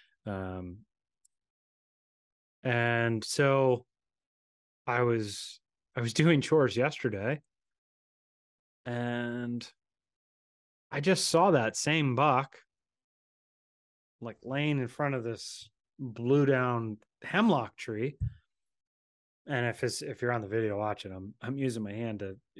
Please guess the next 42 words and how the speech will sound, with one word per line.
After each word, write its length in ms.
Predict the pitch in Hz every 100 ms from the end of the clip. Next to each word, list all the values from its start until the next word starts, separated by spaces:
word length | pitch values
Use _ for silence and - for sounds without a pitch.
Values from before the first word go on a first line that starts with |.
| 131
show 300 | - - 120
height, 260 | 107 113 104 -
but, 160 | 117
like, 180 | 127 117
if 60 | 120
his 140 | 120
head 220 | 175 196
is 180 | 156 -
here 360 | 170 156 135 120
when 200 | 120 113
he, 420 | 117 113 113 101 _ _ _ _ _ _ -
uh, 300 | 120 107 113
is 180 | 127 110
usually 340 | 127 127 127
laying 320 | 123 117 110 110
down, 380 | 120 110 101 -
his 160 | 127 123
head 180 | 135
was 200 | 120 113
just, 280 | 98 123 -
like, 200 | 110 87 _ _ _ -
a 60 | 113
little 380 | 113 135 131
bit 220 | 110 123 110
lower. 400 | 107 101 92 - -
I 80 | 110
kinda 280 | - 135 113
looked 240 | 113 -
at 200 | 110 107
him. 200 | 104 101
I 1200 | _ _ _ _ _ _ _ _ _ _ _ - 123
was 20 |
like, 120 | 117
"Something's 340 | 196 156 139
off." 260 | 117 101 92
So 120 | - 120
I 40 |
dump 200 | 117 131
my 120 | 113
feed 260 | 101 123 110
in 100 | 101
my, 220 | 98 92